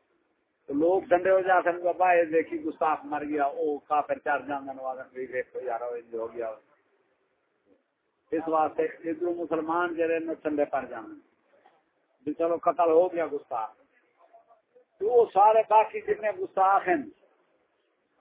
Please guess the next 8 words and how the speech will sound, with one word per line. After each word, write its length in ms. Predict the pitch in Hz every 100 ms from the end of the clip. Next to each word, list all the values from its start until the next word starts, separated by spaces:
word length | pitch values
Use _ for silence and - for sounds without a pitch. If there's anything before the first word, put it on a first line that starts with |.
| _ _
وہ 180 | 220 247 -
سارے 260 | 202 233 233
پھر 140 | 202 214
اتا 240 | 208 214
پہلے 200 | 208 185 151
ثابت 320 | 156 147 120
ہو 120 | 120
جاندے۔ 320 | 107 95 95